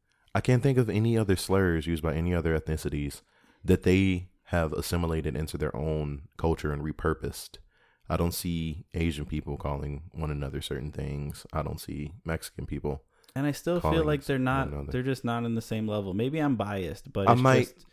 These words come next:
Speaker 1: I might be
Speaker 2: an-,
Speaker 1: a little biased.
Speaker 2: anecdotally, just seeing the usage and even, like, in history, it's like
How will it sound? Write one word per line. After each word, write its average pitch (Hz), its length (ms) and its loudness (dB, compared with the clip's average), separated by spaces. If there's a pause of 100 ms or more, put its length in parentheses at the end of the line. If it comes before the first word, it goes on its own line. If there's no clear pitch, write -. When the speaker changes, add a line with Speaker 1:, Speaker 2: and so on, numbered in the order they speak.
Speaker 1:
I 110 80 4
might 123 160 6
be 98 60 4
Speaker 2:
an-, 92 80 6
Speaker 1:
a 82 40 4
little 80 180 2
biased. 78 380 0 (160)
Speaker 2:
anecdotally, 139 760 4
just 110 260 0
seeing 127 600 2
the 107 140 -2
usage 120 640 2
and 107 120 2
even, 120 240 4
like, 107 300 -4
in 98 160 -2
history, 113 680 -4 (680)
it's - 180 0
like 117 300 2